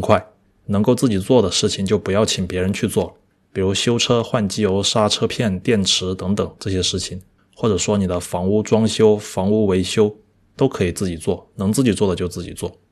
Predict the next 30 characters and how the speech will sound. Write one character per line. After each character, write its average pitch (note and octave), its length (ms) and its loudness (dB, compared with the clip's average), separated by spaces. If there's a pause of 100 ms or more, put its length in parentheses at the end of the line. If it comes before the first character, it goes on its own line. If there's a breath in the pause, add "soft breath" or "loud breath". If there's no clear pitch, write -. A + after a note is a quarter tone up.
(200)
这 - 180 2
一 A2 100 4
点 E2 400 -2
在 G2+ 320 2
中 G#2+ 180 -2
国 F#2+ 140 2
大 A2 160 4
陆 G2+ 120 2
其 G2+ 200 -4
实 - 160 -2
也 F#2 100 0
慢 G#2 160 0
慢 A#2 120 2
的 G2 60 2
会 G2+ 120 -2
有 E2+ 100 -2
这 G2 80 -4
个 F2+ 80 -4
趋 F#2 240 -4
势， - 240 -4 (340 soft breath)
随 - 200 -6
着 F#2+ 100 -2
大 A2+ 160 2
陆 G#2+ 160 4
的 F#2+ 100 0
人 F2+ 160 -2
口 G2+ 180 -4
老 F#2 180 0
龄 F2 180 -8
化， F#2 260 -8